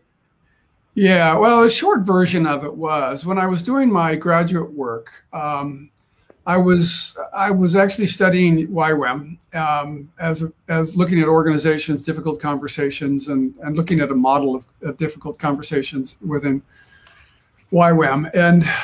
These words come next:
um, I was working with Landa Cope, who has been a friend for many years. And when she was running the A P Cs, Advanced Principles of Communication,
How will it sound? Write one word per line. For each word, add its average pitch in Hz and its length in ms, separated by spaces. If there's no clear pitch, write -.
um, 160 640
I 196 140
was 185 200
working 220 320
with 170 140
Landa 160 480
Cope, 135 380
who 156 180
has 151 140
been 151 180
a 147 40
friend 160 340
for 151 100
many 156 220
years. 139 520
And 165 160
when 160 140
she 185 160
was 196 160
running 175 240
the 151 120
A 160 120
P 160 200
Cs, 139 500
Advanced 165 340
Principles 147 360
of 139 120
Communication, 139 760